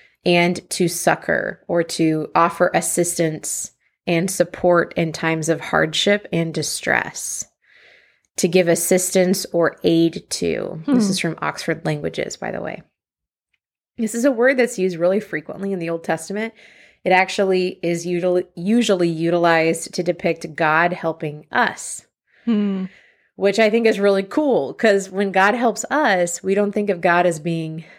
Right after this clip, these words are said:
Speaker 1: this majestic, cosmic Robin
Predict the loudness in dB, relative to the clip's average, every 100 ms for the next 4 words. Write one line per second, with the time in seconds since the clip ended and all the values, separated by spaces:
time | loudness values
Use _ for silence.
0 | _ 0 2 2 0 -8 -6 -4 0 0
1 | -2 -4 -4 -4 -6 -18 -8 -2 0 0
2 | -6 -8 -4 -2 0 -2 -8 -14